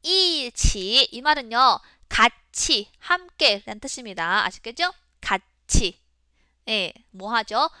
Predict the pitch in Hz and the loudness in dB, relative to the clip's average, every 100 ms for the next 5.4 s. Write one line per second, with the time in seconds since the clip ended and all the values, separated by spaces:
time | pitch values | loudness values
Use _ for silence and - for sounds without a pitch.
0 | _ _ - 392 359 262 233 - 359 381 | _ _ 4 6 6 2 -10 -10 -6 -6
1 | 302 233 233 240 226 240 208 214 - 370 | -6 -10 -12 -10 -10 -8 -8 -8 -4 -4
2 | 381 _ _ _ _ - - 370 392 392 | -4 _ _ _ _ -8 -2 0 2 0
3 | 392 208 190 202 175 - _ _ _ _ | -4 -6 4 4 4 -2 _ _ _ _
4 | _ _ _ _ _ 359 349 _ - 208 | _ _ _ _ _ -6 -6 _ -20 -18
5 | 190 175 190 | -14 -14 -10